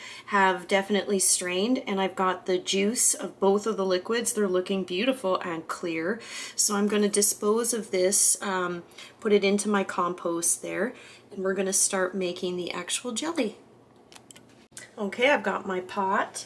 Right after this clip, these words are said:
here. I'm going to put the raspberry juice in. And, and usually when I get just to the bottom of the bowl here,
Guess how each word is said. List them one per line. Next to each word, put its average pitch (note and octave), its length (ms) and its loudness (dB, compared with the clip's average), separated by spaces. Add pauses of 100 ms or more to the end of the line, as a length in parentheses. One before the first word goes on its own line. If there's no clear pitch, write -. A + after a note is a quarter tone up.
here. A3+ 540 -4
I'm G3 200 -2
going F#3+ 380 -4
to F#3 540 -2 (460)
put G#3 140 -6
the F#3+ 100 0
raspberry F#3 760 2
juice G#3+ 800 4 (1040)
in. C4 340 6 (1200)
And, B3 300 0
and B3 180 0
usually D#4 460 4
when F4 160 2
I D#4 120 0
get A#3+ 280 2
just - 280 2
to C4 80 4
the G#3+ 100 4
bottom F3 800 0 (100)
of F#3 280 0
the F#3+ 60 -2
bowl E3+ 440 -4
here, D#3+ 460 -6